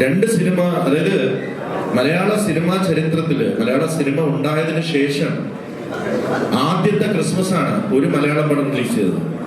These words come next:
അഞ്ച് സിനിമകൾ വന്നുകൊണ്ടിരുന്ന സമയമാണത്. അഞ്ച് സിനിമയ്ക്ക് സ്പേസ് ഉണ്ട്.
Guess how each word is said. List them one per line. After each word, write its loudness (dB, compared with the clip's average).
അഞ്ച് 2
സിനിമകൾ 0
വന്നുകൊണ്ടിരുന്ന 0
സമയമാണത്. -2
അഞ്ച് 2
സിനിമയ്ക്ക് 0
സ്പേസ് 0
ഉണ്ട്. 2